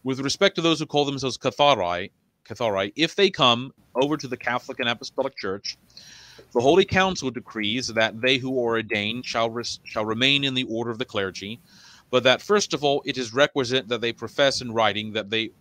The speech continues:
will agree to and follow the decrees of the Catholic Church. That is, that they will communicate with those who have married again and with those who have lapsed in time of persecution, who have a time given and a term fixed for their penance, and that they will in every other respect follow the doctrine of the Catholic and Apostolic Church,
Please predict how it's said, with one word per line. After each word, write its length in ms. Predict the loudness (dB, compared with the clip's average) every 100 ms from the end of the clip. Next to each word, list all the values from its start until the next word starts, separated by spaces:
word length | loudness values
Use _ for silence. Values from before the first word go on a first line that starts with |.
| -12
will 160 | -10
agree 400 | -6 2 4 2 0
to 300 | -8 -6 -6
and 140 | -8 -8
follow 260 | -4 -2
the 140 | -4 -10
decrees 580 | -12 -8 -4 -4 -6 -10
of 60 |
the 80 | -10
Catholic 360 | -8 -8 -10 -14
Church. 440 | -14 -12 -14 -18 _ -20 -20 -20 -14 0
That 160 | 2
is, 140 | 2 0
that 120 | -2
they 160 | 0 0
will 160 | -2
communicate 560 | -8 -8 -6 -4 -6 -6
with 140 | -4
those 240 | -2 -2 -4
who 100 | -10
have 140 | -6
married 340 | -2 -2 0
again 460 | 0 0 0 -4 -12 _ -20 -20 _ -2
and 300 | 0 2 0
with 200 | -4 -2
those 320 | 0 0 -2
who 80 | -4
have 180 | -6 2
lapsed 420 | 2 2 -2 -10
in 80 | -8
time 220 | -6 -6
of 100 | -6
persecution, 680 | -8 -10 -12 -16 -16 -16 -20 _ -20 -20 _
who 60 | -2
have 160 | 0 0
a 60 |
time 360 | 0 2 2 2
given 380 | 0 0 0 -2
and 160 | -6
a 60 | -6
term 260 | -4 -4
fixed 360 | -4 -4 -4 -8
for 80 | -8
their 120 | -8
penance, 500 | -8 -10 -8 -10 -10 -14 -20 -20 -20 -18 -8
and 100 | -4
that 120 | 2
they 200 | 6 6
will 300 | 6 4 4
in 140 | 0 -4
every 320 | -4 -4 0
other 220 | 0 0
respect 460 | -2 -2 -4 -4 -2
follow 200 | -2 -2
the 100 | 0
doctrine 440 | 0 0 -6 -10
of 60 | -10
the 60 |
Catholic 400 | -6 -6 -6 -10
and 100 | -8
Apostolic 440 | -8 -10 -12 -12 -4
Church, 500 | 0 0 -2 -10